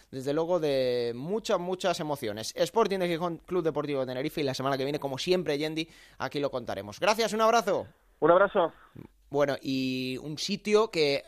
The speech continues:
Speaker 1: está bien, está feliz, porque son dos victorias consecutivas en casa, dos victorias consecutivas en Andúba,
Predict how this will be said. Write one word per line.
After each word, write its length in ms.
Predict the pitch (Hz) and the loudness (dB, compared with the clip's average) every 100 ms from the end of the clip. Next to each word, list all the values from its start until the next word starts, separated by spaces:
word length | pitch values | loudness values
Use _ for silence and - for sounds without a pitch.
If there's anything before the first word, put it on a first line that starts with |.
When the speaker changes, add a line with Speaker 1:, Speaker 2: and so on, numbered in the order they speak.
| _ | _
Speaker 1:
está 300 | 107 - 120 | -14 -2 0
bien, 400 | 123 143 190 262 - | 4 4 2 -4 -18
está 240 | - 127 | -8 -6
feliz, 380 | 123 135 196 202 | -2 0 0 -2
porque 240 | 160 123 | -6 -6
son 200 | 127 156 | -6 -4
dos 220 | 143 202 180 | 2 2 2
victorias 440 | 180 190 180 156 | -2 0 0 0
consecutivas 640 | 165 151 139 143 151 139 143 | -4 -6 -8 -6 -2 -2 -2
en 240 | 127 123 | -6 -2
casa, 400 | 202 208 226 220 | 2 2 2 0
dos 240 | 175 202 185 | 0 0 0
victorias 360 | 160 175 160 | 0 0 0
consecutivas 520 | 139 139 131 127 127 190 | -2 -8 -8 -6 -4 -2
en 120 | 196 | 0
Andúba, 420 | 156 180 196 196 | 4 6 6 4